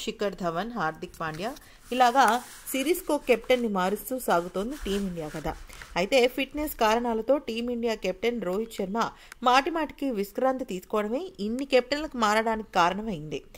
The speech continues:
అయితే దీంతో రోహిత్ శర్మకు వర్క్‌లోడ్ తగ్గించడంతో పాటు రెండు వేల ఇరవై నాలుగు టీ ట్వంటీ వరల్డ్ కప్ ఇప్పటి నుంచే జట్టును సిద్ధం చేయాలని ఆలోచిస్తున్న బీసీసీఐ ఇప్పుడు రిషబ్ పంత్కు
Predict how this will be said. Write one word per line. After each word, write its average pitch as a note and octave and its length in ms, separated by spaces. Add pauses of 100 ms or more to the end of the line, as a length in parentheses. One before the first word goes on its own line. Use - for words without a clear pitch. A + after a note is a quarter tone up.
(260)
అయితే C4+ 260
దీంతో C#4 540 (680)
రోహిత్ D4+ 300
శర్మకు D4 360
వర్క్‌లోడ్ A3 640
తగ్గించడంతో G#3+ 600
పాటు F#3+ 400 (260)
రెండు A#3 260
వేల E4+ 160
ఇరవై A#3+ 420 (200)
నాలుగు A#3 280
టీ B3+ 180
ట్వంటీ B3+ 320
వరల్డ్ G3 380
కప్ A3+ 220 (220)
ఇప్పటి C#4 340
నుంచే B3 240
జట్టును G#3 380
సిద్ధం A3 360
చేయాలని G#3+ 560 (320)
ఆలోచిస్తున్న C4 640
బీసీసీఐ G#3+ 640 (180)
ఇప్పుడు A3+ 240 (500)
రిషబ్ E4+ 340
పంత్కు C4 340